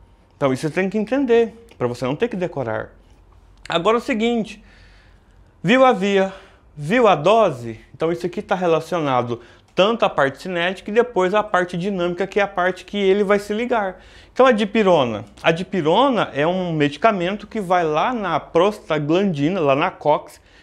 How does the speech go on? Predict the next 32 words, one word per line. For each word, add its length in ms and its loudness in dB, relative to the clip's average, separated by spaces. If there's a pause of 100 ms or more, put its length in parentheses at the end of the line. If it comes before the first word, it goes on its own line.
e 60 -2
vai 160 2
fazer 240 0
uma 80 -2
inibição 460 -4
de 100 -6
cox. 560 -4 (500)
É 120 4
do 160 4
que 200 2
é 120 4
cox? 520 2 (220)
Simplesmente 680 -2
a 60 2
gente 220 -4
tem 100 -4
a 60 -4
fosfolipase 1080 -2 (240)
lá 220 4
na 140 2
membrana, 500 0
a 40 -4
fosfolipase, 920 -4 (400)
que 100 0
ela, 260 2 (440)
que 100 0
ela 180 4
pega 520 0 (100)
o 120 -12
fosfolipídio, 880 -4 (400)
quebra 600 4 (220)
em 380 -2